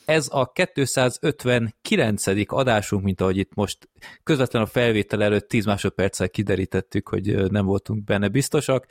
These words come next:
és itt vagyunk négyen, viszont van egy hiányzónk, Sorter, ő nem tudta vállalni a mai adást. Helyette viszont hoztunk egy erősítést, és itt van Anna.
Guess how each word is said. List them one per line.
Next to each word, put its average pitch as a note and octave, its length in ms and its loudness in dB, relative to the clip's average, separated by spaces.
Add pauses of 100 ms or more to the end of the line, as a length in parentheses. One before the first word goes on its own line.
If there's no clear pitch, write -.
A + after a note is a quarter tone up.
(500)
és - 340 0
itt - 180 -2
vagyunk G#2 360 0
négyen, G#2 680 2
viszont B2 460 -2
van A#2+ 160 0
egy G2+ 140 0
hiányzónk, G#2 720 0
Sorter, A2 600 0
ő G2 300 2
nem G#2 220 2
tudta F#2+ 460 -2
vállalni F#2+ 500 2
a F#2+ 40 2
mai G2 220 2
adást. G#2 600 0 (580)
Helyette F#3 400 2
viszont C3 260 0
hoztunk A#2+ 420 0
egy A2 120 -2
erősítést, C3 840 0
és G2+ 280 0
itt - 180 -2
van G#2+ 260 0
Anna. G#2 600 0